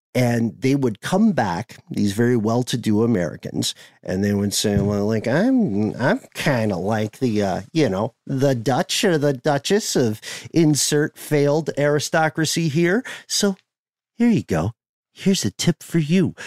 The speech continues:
Uh, it didn't become a real thing until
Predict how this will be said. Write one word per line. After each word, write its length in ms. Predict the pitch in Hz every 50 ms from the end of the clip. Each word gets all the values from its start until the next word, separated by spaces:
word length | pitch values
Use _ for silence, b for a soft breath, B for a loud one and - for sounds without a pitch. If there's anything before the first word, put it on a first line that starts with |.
| B B B B B _ _
Uh, 220 | 127 143 151 143 131 - _ _
it 160 | 175 131 -
didn't 320 | - 156 233 - 220 247 214
become 400 | - 165 - - 160 180 185 170
a 140 | 117 - - _ _ _
real 360 | 113 113 139 180 226 175 160
thing 520 | 139 - - 180 208 208 143 98 90 104 B B B B B
until 340 | - 135 131 139 139 -